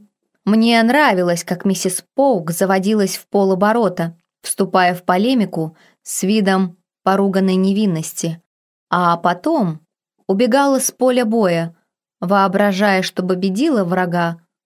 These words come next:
хоть в чём-то. «Я вижу ваш номер, мы почти пришли», затарахтела эта неуёмная женщина,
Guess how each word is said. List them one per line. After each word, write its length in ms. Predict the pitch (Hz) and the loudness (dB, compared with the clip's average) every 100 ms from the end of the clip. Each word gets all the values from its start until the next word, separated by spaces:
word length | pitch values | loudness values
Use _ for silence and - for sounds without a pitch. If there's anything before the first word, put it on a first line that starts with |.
| _ | _
хоть 340 | - - - | -4 -4 -4
в 100 | - | -8
чём-то. 640 | - 214 170 165 165 165 - _ _ _ - | -4 -2 0 -4 -8 -12 -14 _ _ _ -8
«Я 300 | 170 233 233 | -2 0 0
вижу 400 | 180 233 226 175 | 0 0 0 0
ваш 280 | 170 180 - | -2 -4 -2
номер, 440 | 277 349 202 - - 226 190 | 0 0 0 -4 -14 -8 0
мы 280 | 202 359 | 2 2
почти 460 | 370 240 - - 294 | 2 -2 -2 -4 -2
пришли», 600 | - 254 - 214 170 156 _ _ _ _ _ _ - | 0 -2 -2 -2 -2 -4 _ _ _ _ _ _ -6
затарахтела 760 | 175 190 196 190 - - 185 180 | -2 0 0 -2 -4 0 2 2
эта 200 | 175 185 | 0 0
неуёмная 760 | 185 190 185 180 165 170 170 | 2 2 2 0 0 0 -2
женщина, 720 | 160 240 269 - 175 165 165 | -2 -2 -2 -2 -2 -2 -4